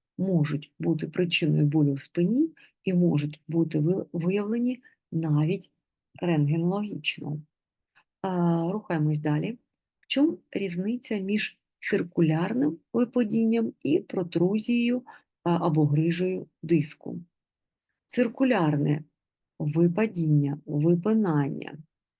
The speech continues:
внаслідок дегідратації, сплощення диску. Це йде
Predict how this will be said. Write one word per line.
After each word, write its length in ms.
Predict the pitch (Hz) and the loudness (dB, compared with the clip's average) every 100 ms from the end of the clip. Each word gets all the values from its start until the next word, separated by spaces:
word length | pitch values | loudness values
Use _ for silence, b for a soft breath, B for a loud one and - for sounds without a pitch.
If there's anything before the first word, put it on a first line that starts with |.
| _ _ | _ _
внаслідок 800 | 165 180 185 202 - 214 220 - b _ _ | -2 0 0 -2 -2 0 0 -2 b _ _
дегідратації, 1300 | 147 180 180 214 208 214 214 156 143 147 - - - - | 0 2 2 -4 -4 -4 -2 -2 -2 -6 -6 -6 -6 -10
сплощення 840 | - 185 170 175 175 208 220 220 - | -6 0 4 4 2 2 2 0 -4
диску. 680 | 175 170 170 151 - 143 151 170 B B B - | -2 2 2 2 -2 -4 -4 -6 B B B -4
Це 180 | 214 | 0
йде 340 | 202 190 180 | 2 2 2